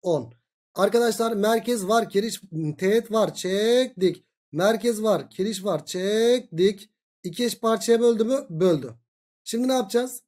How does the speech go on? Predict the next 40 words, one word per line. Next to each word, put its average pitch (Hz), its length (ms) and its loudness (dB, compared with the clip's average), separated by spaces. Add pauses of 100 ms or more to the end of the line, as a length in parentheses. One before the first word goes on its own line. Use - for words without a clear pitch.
En 220 140 2
etkili 233 320 -6
silahımızı 214 500 -2
kullanacağız. 147 680 -6
Yarı 175 500 -2
çap. - 380 -2
Aa 214 300 0
hocam, 220 400 0 (160)
şunlar 208 360 0
birbirine 220 320 -2
paralel. 220 460 2 (340)
Değil 202 120 2
mi? 160 240 0 (560)
E, 170 400 -2
bunlar 208 300 0
birbirine 233 280 -2
paralel. 202 520 2
E, 147 100 -6
bunlar 220 280 0
da 226 80 2
birbirine 208 320 -2
paralel. 185 460 -2
E, 147 180 -6
doksan 214 360 -2
derece, 202 240 -2
doksan 208 340 -4
derece 196 420 -6
dikdörtgen 202 440 -2
oldu 220 220 -2
mu 226 120 -2
burada? 226 420 -2
Oldu. 175 480 2 (340)
Bakın 190 320 -2
dikkat 220 220 0
edin. 233 220 4
Şurada 240 440 -2
bir 240 140 -4
dikdörtgen 226 520 0
çıktı 214 300 -10
karşımıza. 190 680 0